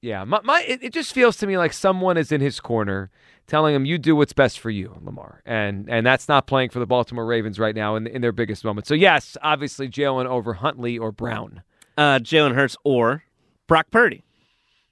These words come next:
Speaker 1: Jalen Hurts. And we, ironically, we might see that game. I will say, though, statistically, Brock Purdy's played at a, a ridiculous level. I mean, he's played, what, six,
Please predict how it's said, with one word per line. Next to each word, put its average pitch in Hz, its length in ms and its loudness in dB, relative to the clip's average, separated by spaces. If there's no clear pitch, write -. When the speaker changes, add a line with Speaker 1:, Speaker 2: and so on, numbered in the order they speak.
Speaker 1:
Jalen 175 320 4
Hurts. 185 320 2
And 170 120 2
we, 185 100 6
ironically, 156 640 4
we 160 140 2
might 170 240 2
see 233 260 -8
that 165 280 0
game. 117 240 -10
I 240 120 6
will 330 180 0
say, 262 280 4
though, 117 420 4
statistically, 147 1000 2
Brock 220 420 2
Purdy's 180 360 -2
played 135 300 0
at 120 160 -4
a, 110 140 0
a 117 180 -4
ridiculous 110 800 -4
level. 120 340 0
I 113 60 -8
mean, 117 400 -4
he's 135 160 -6
played, 156 200 2
what, 123 140 2
six, - 1120 -6